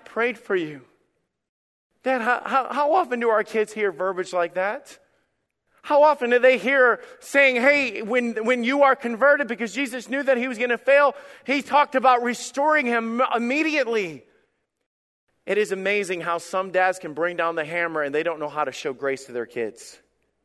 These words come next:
Here's a big shock. Every dad here, here's a big shock. Your kids will mess up.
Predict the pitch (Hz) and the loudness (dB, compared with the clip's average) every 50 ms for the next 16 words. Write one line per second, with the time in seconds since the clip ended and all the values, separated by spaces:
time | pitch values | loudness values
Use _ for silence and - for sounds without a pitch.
0 | _ _ _ _ _ _ _ _ - 214 240 196 202 156 190 202 190 196 - - | _ _ _ _ _ _ _ _ -4 -4 -2 -2 -2 -2 -2 -2 -2 -2 -4 -2
1 | 190 165 151 113 - - - - _ _ _ - - 165 180 190 175 175 175 180 | 0 0 0 0 -4 -10 -20 -20 _ _ _ -4 -4 -2 -2 -2 0 2 2 2
2 | 170 147 170 170 139 123 117 156 170 147 160 151 156 160 156 - - 170 156 143 | 2 0 -2 -6 -6 -6 -6 -8 -8 -8 -6 -4 -4 -4 -4 -6 -4 -2 0 0
3 | 127 - - - _ _ - 175 180 190 202 196 190 - - 202 196 170 151 131 | -2 -4 -8 -20 _ _ -6 -2 0 0 0 -2 -4 -6 -4 -2 -2 -2 -4 -6
4 | 139 143 165 170 165 165 160 156 151 151 151 - - 151 135 123 104 - - | -8 -4 -2 0 0 -2 -2 -4 -4 -4 -4 -6 -4 -2 -2 -2 -2 -4 -10